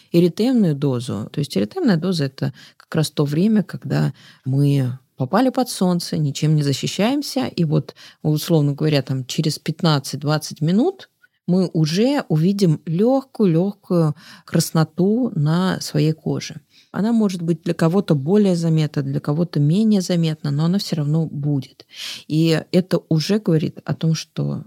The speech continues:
влияние солнца пошло не в хорошем ракурсе. Поэтому как раз мы предпочитаем всегда назначать, ну, мы — это дерматологи,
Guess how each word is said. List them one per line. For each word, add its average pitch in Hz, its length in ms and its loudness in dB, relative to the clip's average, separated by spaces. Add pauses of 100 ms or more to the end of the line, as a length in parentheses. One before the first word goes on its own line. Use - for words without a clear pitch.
(140)
влияние 196 460 0
солнца 220 460 -2
пошло 185 580 -2 (240)
не 359 240 2
в 427 100 -8
хорошем 233 600 0 (160)
ракурсе. - 580 -4 (560)
Поэтому 185 440 2
как 160 240 -6
раз 170 340 -2
мы 180 440 2 (160)
предпочитаем 160 720 -2
всегда 156 500 0 (300)
назначать, 156 880 0
ну, 196 140 4
мы — 139 320 2
это 131 400 -4
дерматологи, 170 880 0